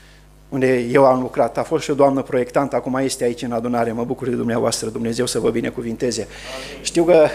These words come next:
când venea dumnea ei, ă, parcă așa gândeam eu atunci, deși doamna nu era pocăită, dar eu ziceam: "Mă, ce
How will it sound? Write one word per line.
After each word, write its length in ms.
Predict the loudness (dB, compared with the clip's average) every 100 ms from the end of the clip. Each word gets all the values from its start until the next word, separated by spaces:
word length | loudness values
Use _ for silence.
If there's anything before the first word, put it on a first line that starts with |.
| -2
când 200 | -2 2
venea 580 | 6 8 8 6 4 0
dumnea 320 | 2 4 4
ei, 340 | 4 4 4 -2 0
ă, 200 | 2 2 -2 -14 -20 -20 -10 2
parcă 400 | 2 4 2 4
așa 280 | 4 4
gândeam 360 | 2 4 6 6
eu 140 | 6
atunci, 320 | 4 4 -4 -4 -4
deși 400 | -4 -2 -4 -6 -10 -16 -16 -16 -20 -20 -20 2
doamna 320 | 4 6 4
nu 120 | 4
era 200 | 4 2
pocăită, 640 | 0 -2 0 0 2 0 -2 -20 -18
dar 420 | 0 4 4 2 -2
eu 300 | 0 2 0
ziceam: 340 | -4 2 2 2
"Mă, 160 | -6 -8 -12
ce 360 | -10 -4 -4